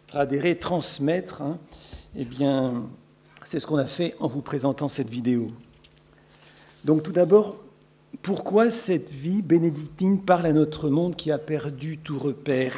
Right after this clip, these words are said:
et en quoi parle-t-elle ? Bien, c'est vrai, la vie bénédictine fascine le monde et on s'en rend compte probablement plus quand on est dans un monastère. En tapant Benoît de Nursie sur Google,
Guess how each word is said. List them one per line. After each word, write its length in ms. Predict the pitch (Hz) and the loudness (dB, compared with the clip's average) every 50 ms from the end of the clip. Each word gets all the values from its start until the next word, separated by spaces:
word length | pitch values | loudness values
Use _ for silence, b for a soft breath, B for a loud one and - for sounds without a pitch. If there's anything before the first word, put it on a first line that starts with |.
| - | -4
et 120 | 165 139 135 - - - | -4 -4 -4 -6 -6 -4
en 140 | 190 190 185 | -2 -2 -2
quoi 340 | 190 - - 196 190 185 185 | -2 0 2 2 2 4 2
parle-t-elle ? 720 | 165 151 147 139 131 127 131 - 139 127 123 - - 113 117 - - - _ _ _ _ _ _ _ _ _ - - B B B B B B B B B B B B B B B B B B B B - | 0 -2 0 0 -2 -4 -4 -4 -4 -4 -4 -4 -6 -10 -12 -14 -18 -20 _ _ _ _ _ _ _ _ _ -18 -18 B B B B B B B B B B B B B B B B B B B B -2
Bien, 220 | - 147 175 170 170 | 2 4 4 4 2
c'est 200 | - - - 175 | 0 0 2 2
vrai, 300 | 143 127 143 190 196 202 | 2 4 4 4 6 6
la 160 | 190 165 156 | 6 4 4
vie 420 | 151 123 147 139 160 190 202 208 208 | 2 0 -4 -4 -2 0 2 2 2
bénédictine 800 | 151 160 175 170 160 143 151 156 - - 165 175 185 196 240 - - - - - _ _ - - | 4 4 4 4 4 0 -2 -6 -8 -4 -2 0 0 0 -2 -4 -10 -16 -20 -20 _ _ -20 -20
fascine 680 | - - - 214 202 180 - - - 185 185 180 170 160 | -16 -6 -2 -2 0 0 -2 -2 -2 0 0 2 2 4
le 120 | 147 135 | 4 4
monde 520 | 127 131 131 123 120 117 107 - 113 113 113 - - _ _ _ _ b b b b b b b b b b | 6 4 4 2 0 -2 -6 -8 -10 -14 -14 -16 -20 _ _ _ _ b b b b b b b b b b
et 120 | b - 147 | b 0 0
on 160 | - - 160 | 0 0 -2
s'en 240 | 143 - - 190 170 | -2 0 0 0 2
rend 160 | 175 185 170 | 2 0 0
compte 200 | 180 196 208 196 | 0 -2 -2 -2
probablement 420 | - - 170 160 160 156 180 190 | 0 0 2 2 2 2 2 0
plus 520 | 185 185 - 202 220 220 208 - - - - | 0 -2 -4 -4 -2 -2 -2 -4 -6 -8 -6
quand 220 | - 165 151 - 151 | -6 -6 -6 -2 0
on 80 | 139 | 2
est 80 | 156 175 | 2 2
dans 240 | 156 143 139 117 135 | 2 0 0 0 0
un 60 | 135 | 2
monastère. 760 | 139 143 135 127 120 120 - - - 131 120 117 120 - - - - _ _ _ _ _ B B B B B B B B B B B B | 2 2 2 2 0 -2 -6 -8 -8 -6 -6 -6 -6 -8 -12 -18 -20 _ _ _ _ _ B B B B B B B B B B B B
En 140 | B 170 156 | B 0 0
tapant 460 | 156 - 214 202 208 - 220 220 208 | 2 4 2 2 2 4 2 4 4
Benoît 400 | 151 143 202 202 202 214 214 214 | 6 6 6 6 6 4 4 4
de 100 | 165 165 | 4 4
Nursie 460 | 160 170 190 202 190 - - - 214 | 2 2 2 2 0 0 0 0 0
sur 240 | 180 - - 170 139 | 0 0 0 -2 -2
Google, 640 | 127 170 196 165 139 156 151 160 185 214 190 143 113 | -2 -4 -2 2 4 6 6 6 4 2 0 -2 -4